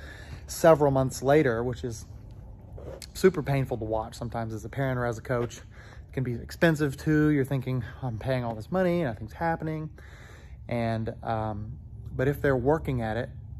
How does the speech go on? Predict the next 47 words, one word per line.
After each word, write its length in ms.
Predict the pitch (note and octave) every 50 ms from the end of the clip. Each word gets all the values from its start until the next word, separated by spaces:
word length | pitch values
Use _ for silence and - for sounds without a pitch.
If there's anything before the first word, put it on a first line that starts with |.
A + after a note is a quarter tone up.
| - - - - - - - -
if 120 | C#3 -
they're 100 | - B2+
in 160 | B2+ - D3
an 80 | D3+ D3
environment 580 | C#3 C3 C3 B2+ C3 B2+ C3 C#3 C3 C3+ C3+
where 100 | C3+ C3
they 160 | A#2+ A2+ A2+ A2+
should 300 | - - - F3+ F#3 E3+
be 120 | D3+ C3
learning, 420 | A#2+ A#2 G#2+ G#2+ G#2+ A2 A#2 C3 C3 - - - - - -
then 320 | - C3+ C3+ C3 C3 B2+ B2
we 100 | B2+ B2+
just 200 | A#2+ C#3 B2+ -
give 140 | - B2+
it 80 | A2+ G#2
time. 360 | - - - A2 A2+ A2+ A2+ - - - - - - - - - - - -
And 160 | - A2 G#2+
that's 200 | A2 A#2+ B2+ A2+
the 100 | - -
best 260 | G#2+ G#2 A2+ A#2 - -
thing 120 | C3 B2+
that 100 | B2 A#2+
we 100 | B2+ B2+
could 140 | A#2+ A2+ -
possibly 440 | - B2 B2 B2 - B2+ A#2+ A#2+ A2+
do 280 | G#2 A2+ B2+ C#3 D#3
for 300 | E3 - - A2 G#2 G#2
'em. 120 | G#2 A#2 A#2+ - - - - - - -
I 60 | B2
want 160 | C3 A2+ A#2
my 340 | A#2+ A#2+ C3 D3 D#3 E3+ F#3
children 500 | F#3 - - B2+ A#2+ A2+ A2+ A2+ A2+ B2 - - - - - - - -
to 120 | - C3+
know 280 | B2+ A#2+ A#2 A#2 A#2 A#2
that 340 | A#2+ A#2 A2+ A#2 A#2+ A#2 - - - - - - - -
you're 100 | - A2+
not 220 | A2 B2 B2+ C3 B2+
gonna 140 | B2+ B2 A#2+
have 180 | B2 B2 B2
your 100 | A#2 A2+
best 220 | A2 A#2+ A#2+ A#2+ -
practice 580 | - C3 C3 C#3 - - - - - - - - - - - - - -
every 180 | A2+ A#2+ A#2+ A#2+
week, 280 | C3 C3 B2+ - - - - - - - - - - - - - - - - - - - - - - - - - - - - - - - - - -
even 180 | D#3+ D#3+ D3
every 180 | C#3+ C#3+ B2+ C3
month. 360 | C3 C#3 D#3 D#3 C#3 - -